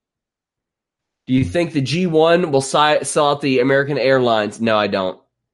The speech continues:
Is Sands of Time gonna be any good? Uh,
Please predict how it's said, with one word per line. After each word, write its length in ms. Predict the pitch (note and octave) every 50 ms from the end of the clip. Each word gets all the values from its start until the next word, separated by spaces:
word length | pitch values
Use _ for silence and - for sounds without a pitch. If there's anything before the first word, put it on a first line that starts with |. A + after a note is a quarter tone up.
| _ _ _ _ _ _ _ _ _ _ _ _ _ _ _ _ _ _ _ _ _ _ _ _ _ _ _ _ _ _ _ _ _ _ _ _ _ _ _ _ _ _ _
Is 160 | C3+ C3 - -
Sands 300 | - F3 E3+ F3+ F3 E3
of 100 | C#3+ C3+
Time 280 | D#3+ D#3+ D3 D#3+ E3+
gonna 140 | D#3 D3+ D3
be 160 | C#3+ C#3+ C#3+
any 140 | C#3+ C#3 C3
good? 420 | A#2+ A2+ A2+ G#2 F#2+ F2+ F2 E2+
Uh, 1300 | - - F#2 A#2 B2 B2 B2 B2 B2 B2 B2 A#2+ A#2+ A#2+ B2 A#2 A#2 A#2 A2+ A#2 A#2 A#2 A#2 A2+ A2 A2